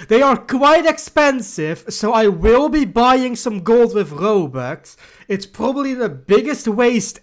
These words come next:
ever, as we're probably gonna get gold for a tower that's really useless for.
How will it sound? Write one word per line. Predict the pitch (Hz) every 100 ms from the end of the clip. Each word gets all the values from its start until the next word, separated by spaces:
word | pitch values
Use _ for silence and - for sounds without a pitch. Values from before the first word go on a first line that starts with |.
| -
ever, | 185 185 208 226 240 - - -
as | 208 214
we're | 214
probably | - 240 285 302
gonna | 285 269 269
get | 254 262 - - - _ _ _ _ 160
gold | 135 247 262 -
for | - 226
a | 208
tower | 214 233 233 233 214
that's | 208 202
really | 165 233 240
useless | 202 185 226 - 269 -
for. | - 277 277 277